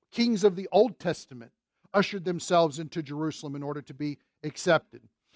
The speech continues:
People are crying out in the city praises to God, and they're likening him to the Son of David, which brings in a whole other idea of God's promises to solidify who Jesus is as the promised fulfillment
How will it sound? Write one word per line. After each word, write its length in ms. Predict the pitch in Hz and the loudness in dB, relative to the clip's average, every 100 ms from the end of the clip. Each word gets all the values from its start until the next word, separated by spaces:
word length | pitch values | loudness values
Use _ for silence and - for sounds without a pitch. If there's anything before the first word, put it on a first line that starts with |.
| _ | _
People 280 | 240 233 214 | 4 8 6
are 80 | 180 | 6
crying 500 | - - 240 226 208 | 2 4 6 6 4
out 200 | 208 - | 4 2
in 180 | 202 208 | 0 0
the 80 | 175 | -2
city 540 | - - 277 170 131 _ _ | -4 4 4 4 0 _ _
praises 600 | - 254 254 180 156 - _ _ | 4 6 6 2 -6 -10 _ _
to 100 | 214 | 2
God, 400 | 175 254 185 139 - | 6 6 6 4 0
and 180 | 214 226 | 2 6
they're 180 | 214 196 | 6 6
likening 640 | 175 214 262 349 262 233 202 | 6 8 8 6 4 4 4
him 320 | 180 180 151 - - | 2 2 0 -12 2
to 100 | 220 | 4
the 120 | 202 | 4
Son 280 | - 262 247 | 4 4 4
of 160 | 185 | 4
David, 380 | 233 285 180 147 - | 6 6 4 -4 -4
which 220 | 254 240 | -2 0
brings 320 | 202 320 311 262 | 6 8 8 6
in 140 | 285 | 6
a 100 | 220 | 6
whole 400 | - 311 320 - - | 6 8 8 6 6
other 380 | 349 320 190 - | 6 6 4 6
idea 420 | 202 185 196 175 | 4 6 4 4
of 220 | 185 180 | 4 2
God's 300 | 220 220 - | 6 4 2
promises 680 | - 247 240 190 - 143 - _ - | 2 6 6 4 -6 -12 -14 _ 0
to 100 | 226 | 2
solidify 760 | 233 226 277 247 - 175 165 - - | 6 8 8 6 4 4 4 0 -2
who 120 | 233 | -2
Jesus 480 | 156 262 254 196 - | 4 6 6 2 -2
is 400 | 262 294 233 - - - | 4 8 6 4 -4 2
as 340 | 311 294 240 | 6 6 4
the 120 | 254 | 0
promised 500 | - 285 320 294 - - | 4 6 6 4 -2 4
fulfillment 920 | 247 - _ 381 359 233 277 - | 2 2 _ 8 8 6 2 -4